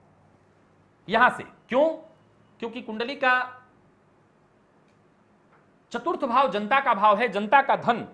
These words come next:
और बिना सोचे समझे, बिना जानकारी मिल जाए तो इस भाव का स्वामी जाकर के नीच राशि में बैठा है, किसके साथ? तो अष्टम पति के साथ, जो गड़ा, गुप्त धन और धनपति मंगल जाकर के लाभ भाव में है तो जरूर, लेकिन मुझे लगता है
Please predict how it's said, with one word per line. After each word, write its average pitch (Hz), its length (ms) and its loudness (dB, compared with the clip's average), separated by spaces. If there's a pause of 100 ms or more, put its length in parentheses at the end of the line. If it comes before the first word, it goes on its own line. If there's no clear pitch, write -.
(200)
और 208 140 4
बिना 214 280 0
सोचे 254 300 -6
समझे, 226 260 -6
बिना 220 220 -4
जानकारी 202 440 0
मिल 180 160 -4
जाए 147 160 2
तो 165 120 -8
इस - 140 -8
भाव 214 260 6
का 247 100 2
स्वामी 226 260 -4
जाकर 208 280 -2
के 214 120 -6
नीच 214 200 -6
राशि 208 280 0
में 220 260 -6 (360)
बैठा 220 300 2
है, 214 120 0
किसके 226 280 -8
साथ? 233 220 -6 (400)
तो 254 40 -4
अष्टम 262 460 -4
पति 220 200 -10
के 160 120 -12
साथ, 117 320 -16
जो 220 520 -4
गड़ा, 214 320 6 (320)
गुप्त 262 280 -2
धन 196 280 -2 (960)
और 180 340 -2
धनपति 262 440 -6
मंगल 208 380 -4 (260)
जाकर 202 320 -2
के 240 120 -8
लाभ 226 220 0
भाव 180 220 -4
में 104 200 -10 (200)
है 254 240 -2
तो 202 140 -6
जरूर, 180 380 -8 (800)
लेकिन 202 280 -6
मुझे 196 220 -4
लगता 247 280 -4
है 147 260 -4